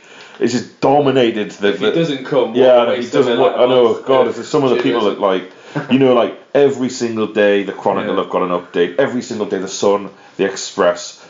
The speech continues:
Speaker 1: the Mirror, like, new development in the Andros Townsend
Speaker 2: There
Speaker 1: case.
Speaker 2: isn't any.
Speaker 1: Now, Crystal Palace want to sign someone else, and it looks like they're signing Robbie Brady, who plays on the wing. So, and everyone
Speaker 3: Must mean Townsend's going
Speaker 1: yeah, it's like
Speaker 3: somewhere,
Speaker 1: everyone's like,
Speaker 3: yeah.
Speaker 1: "There's this big domino effect where it relies on Downing going to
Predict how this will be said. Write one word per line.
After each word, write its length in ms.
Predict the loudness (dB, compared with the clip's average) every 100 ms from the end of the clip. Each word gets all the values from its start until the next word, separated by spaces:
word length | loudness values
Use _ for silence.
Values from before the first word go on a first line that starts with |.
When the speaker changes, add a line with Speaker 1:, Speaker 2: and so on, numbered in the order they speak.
| -6
Speaker 1:
the 80 | -2
Mirror, 320 | 0 0 0
like, 360 | -2 -4 -14 -2
new 200 | 2 2
development 480 | 2 0 0 -4
in 80 | -4
the 80 | -2
Andros 280 | -2 -2 0
Townsend 380 | 0 0 -4 -4
Speaker 2:
There 60 | -4
Speaker 1:
case. 80 | -4
Speaker 2:
isn't 20 | -6
any. 100 | -12 -14 -16 -8 0
Speaker 1:
Now, 520 | 2 4 4 0 -6 -20 -20 -18 -18 -6
Crystal 320 | -4 -4 -8
Palace 320 | -4 -2 -2
want 140 | -6 -8
to 40 |
sign 240 | -4 -4 -2
someone 320 | -4 -2 0
else, 420 | 0 -4 -12 -10
and 140 | -6
it 40 | 0
looks 220 | 0 0
like 100 | -2
they're 100 | -2
signing 280 | -2 -2 -2
Robbie 180 | -6 -4
Brady, 360 | -4 -2 -4 -10 -10
who 100 | -10
plays 280 | -4 -4 -2
on 100 | -6
the 80 | -4
wing. 220 | -4 -4
So, 380 | -6 -4 -4 -6 -16 -20 -20 -20 -8
and 160 | -2 0
everyone 200 | 2 2
Speaker 3:
Must 100 | 0
mean 160 | -2 -2
Townsend's 440 | -2 -2 -4 -2
going 120 | 2
Speaker 1:
yeah, 120 | 4 4
it's 140 | 2
like 80 | 0
Speaker 3:
somewhere, 100 | 0
Speaker 1:
everyone's 240 | 2 0 -2
like, 100 | -4
Speaker 3:
yeah. 40 |
Speaker 1:
"There's 100 | -4
this 120 | -4 -2
big 360 | 0 0 -2
domino 360 | -2 -2 -2 -2
effect 380 | -2 -2 -2 -2
where 100 | -4 -4
it 80 | -4
relies 340 | 0 0 0
on 160 | -4 -4
Downing 400 | 0 0 0 -4
going 180 | -2 -2
to 100 | -4